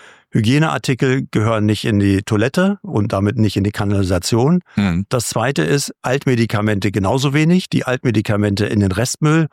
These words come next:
Speaker 1: oder in die Schadstoffsammlung geben und um den ganzen Rest kümmern wir uns.
Speaker 2: Mhm. Die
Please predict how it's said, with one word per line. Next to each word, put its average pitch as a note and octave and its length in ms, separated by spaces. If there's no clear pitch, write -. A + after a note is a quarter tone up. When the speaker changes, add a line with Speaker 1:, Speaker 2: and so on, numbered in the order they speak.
Speaker 1:
oder A#2 300
in G#2 80
die G2 80
Schadstoffsammlung C#3 800
geben A#2 320
und B2 200
um A2+ 100
den A2 100
ganzen G2+ 280
Rest G2 240
kümmern E2+ 260
wir F2+ 140
uns. - 240
Speaker 2:
Mhm. F2+ 240
Die F#2 500